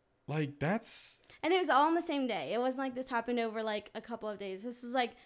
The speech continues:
Speaker 2: the same day that I drank the moon water.
Speaker 1: Like, it's quite a coincidence.
Speaker 2: Yeah.
Speaker 1: I mean
Speaker 2: I would've settled for just the best day ever. Fake gas leak and getting sent home.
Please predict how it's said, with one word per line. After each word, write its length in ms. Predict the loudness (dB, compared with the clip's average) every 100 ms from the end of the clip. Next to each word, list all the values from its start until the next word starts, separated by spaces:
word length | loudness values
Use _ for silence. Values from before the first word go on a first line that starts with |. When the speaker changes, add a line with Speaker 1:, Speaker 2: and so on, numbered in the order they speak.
| _
Speaker 2:
the 80 | -4
same 520 | -4 0 2 4 2 0
day 220 | 0 0
that 100 | -2
I 80 | -4
drank 320 | -4 -6 -6
the 80 | -10
moon 220 | -8 -8
water. 160 | -6 2
Speaker 1:
Like, 220 | 2 4
it's 120 | 0
quite 360 | 0 4 6 4
a 80 | 0
coincidence. 920 | 0 0 0 -2 -4 -6 -8 -12 -4
Speaker 2:
Yeah. 380 | 2 4 2 -2 -10 _ _ _ _ _ _ _ _ _ _ _ _ _ _ _ _ _ _ -6
Speaker 1:
I 120 | 0
mean 320 | 2 4 8
Speaker 2:
I 140 | 10 10
would've 220 | 8 4
settled 340 | 4 4 2
for 120 | -2 -4
just 260 | -2 -4
the 80 | -2
best 280 | 0 0 0
day 140 | 0
ever. 460 | 2 0 -4 -8 -14 _ _ _ -20 _ -20 -20
Fake 380 | -6 2 2 2
gas 340 | 0 0 0 -4
leak 160 | -4
and 120 | -2 0
getting 220 | 0 -2
sent 240 | -4 -6
home. 380 | -6 -6 -8 -12